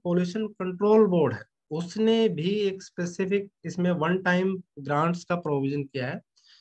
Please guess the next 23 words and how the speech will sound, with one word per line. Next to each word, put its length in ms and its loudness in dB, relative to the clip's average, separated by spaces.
क्योंकि 240 -4
ये 260 6
specifically 580 -2
जैसे, 340 0
अ, 140 -4
ऐसे 640 2
biomass 540 -2
briquettes 440 -6
या 60 -4
pellet 300 -10
बिजनेस 280 -6
जो 80 -4
pedestra 540 -2
से 180 -6
बनेंगे, 460 -4
जो 140 -10
pedestra 520 -4
का 100 -6
ज्यादा 260 -6
से 100 -10
ज्यादा 200 -6
यूज 220 -4
करेंगे, 480 -14